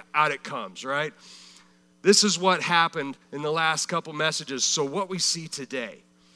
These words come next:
is the response. Now, it switches. Job's friends have been sitting there. They've been with him. These were genuine, good friends who came, and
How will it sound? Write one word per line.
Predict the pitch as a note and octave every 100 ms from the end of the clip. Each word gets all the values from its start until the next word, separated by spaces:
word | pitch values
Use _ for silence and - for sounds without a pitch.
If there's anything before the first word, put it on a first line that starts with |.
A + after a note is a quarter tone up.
| _ _ _
is | B2 A#2
the | A2
response. | A#2+ A2+ - - A2+ F#2+ - - -
Now, | C3 E3+ E3 A#2+ - -
it | D3+
switches. | - - E3+ F#3 - C3 A2
Job's | F3+ G3+ F3
friends | - G3+ G#3 G#3
have | E3+ C#3
been | B2
sitting | - - G#3 G#3
there. | G#3 G#3
They've | E3 B2+
been | D#3 D#3
with | G3+ G3+
him. | G3+ G3+ F#3+
These | G3+ F#3+
were | F3+ -
genuine, | - G3+ A3 G3 D#3 B2 _
good | A3 A3+ -
friends | - - G#3+ G3+ D3+ E3
who | D#3
came, | - G#3 G#3+
and | F3